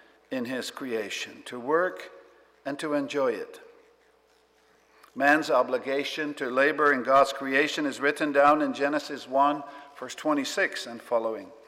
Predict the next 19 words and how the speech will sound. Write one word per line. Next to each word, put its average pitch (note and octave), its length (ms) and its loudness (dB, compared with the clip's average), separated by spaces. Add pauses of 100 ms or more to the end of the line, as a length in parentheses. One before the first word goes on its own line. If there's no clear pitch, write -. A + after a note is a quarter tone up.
(240)
God D#3 320 6
made D#3 240 -2
man, C3 480 -2 (340)
male C#3+ 360 2
and D3+ 140 0
female, A2 640 -6
in A#2 140 -8
his C#3 300 -8
image. A2+ 460 -8
God B2 420 0 (340)
put C#3+ 100 -6
him D3 200 -4
in B2+ 80 -6
charge D3 400 4
of C#3+ 100 -4
everything F3+ 460 0
he F#3+ 80 -4
had F#3 160 -2
made, G3 300 -2